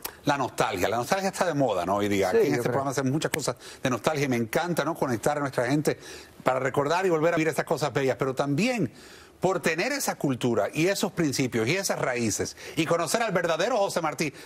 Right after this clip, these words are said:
Speaker 1: no al que te metieron por
Speaker 2: No,
Speaker 1: la cabeza,
Speaker 2: exacto.
Speaker 1: ¿no? En la adoctrinación comunista.
Speaker 2: Exacto.
Speaker 1: Eh, poder conocer la religión, por ejemplo, que te hablaron tan mal de ella durante tanto tiempo, poder, eh, conocer lo que es la libertad.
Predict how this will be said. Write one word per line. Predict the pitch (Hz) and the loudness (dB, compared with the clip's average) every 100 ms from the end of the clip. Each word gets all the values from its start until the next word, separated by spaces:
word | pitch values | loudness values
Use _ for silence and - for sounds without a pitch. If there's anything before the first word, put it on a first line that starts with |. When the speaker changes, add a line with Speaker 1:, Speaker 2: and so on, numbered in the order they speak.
| - | -4
Speaker 1:
no | 135 | -2
al | 143 | 0
que | 175 147 - | -4 -4 -6
te | - | -2
metieron | 131 120 151 120 | -2 0 2 2
por | |
Speaker 2:
No, | 113 | 2
Speaker 1:
la | |
cabeza, | 113 131 | 0 0
Speaker 2:
exacto. | - 135 | 0 -2
Speaker 1:
¿no? | 151 | 0
En | |
la | 139 | 0
adoctrinación | 120 120 123 113 104 135 | 0 0 0 0 2 0
comunista. | 127 123 151 139 - - - | 2 2 2 0 -2 -4 -8
Speaker 2:
Exacto. | 95 - - - | -8 -10 -6 -2
Speaker 1:
Eh, | 143 139 - - | -2 -2 -6 -4
poder | - 151 156 220 | 0 4 4 2
conocer | 220 175 139 175 | 0 0 2 2
la | 156 | 2
religión, | 135 131 113 123 190 165 | 0 0 0 2 0 2
por | 127 | 0
ejemplo, | 107 110 104 | 0 -2 -2
que | 117 | 0
te | |
hablaron | 120 135 160 | 0 0 0
tan | 135 135 | 2 2
mal | 139 139 | 2 2
de | 135 | 2
ella | 147 | 2
durante | 131 120 120 | 2 2 0
tanto | 123 123 110 | 0 0 0
tiempo, | 151 151 123 107 | -2 -2 -2 -2
poder, | 113 120 160 170 - - - - | 2 2 2 -2 -8 -16 -8 -2
eh, | 139 | 0
conocer | 135 147 135 190 | 0 0 0 0
lo | 170 | 0
que | 170 | 0
es | 156 | 0
la | 160 | 0
libertad. | 139 113 107 165 | 0 -2 -2 -2